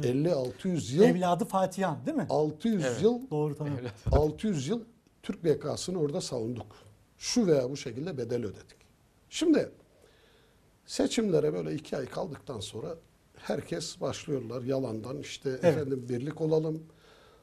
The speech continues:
Speaker 1: sancak gitmesin. Fakat sancak salıncak olduktan sonra, e, tezleri yersiz ve temelsiz kalıyor.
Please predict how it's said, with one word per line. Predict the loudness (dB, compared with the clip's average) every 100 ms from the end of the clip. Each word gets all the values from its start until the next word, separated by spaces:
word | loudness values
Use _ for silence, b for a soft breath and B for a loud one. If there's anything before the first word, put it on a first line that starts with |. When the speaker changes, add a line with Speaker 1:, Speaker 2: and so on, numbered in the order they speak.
| b
Speaker 1:
sancak | -6 -2 0 2 2 0
gitmesin. | -2 4 4 2 -6
Fakat | -4 -4 -4 -6
sancak | -4 -2 0 -2
salıncak | -2 -2 -2 -2 -4
olduktan | -4 -6 -6 -2 -2
sonra, | -2 -4 -4 -4 -8 _ _ _ _ -10
e, | -8 -6 -8 -12 -18 _ _ _ _ _ -2
tezleri | -2 -2 -4 -4 -6 -12 -20 _
yersiz | -8 -2 -2 -4 -6 -6 -4
ve | -6 -4
temelsiz | -4 -4 -6 -8
kalıyor. | -8 -10 -12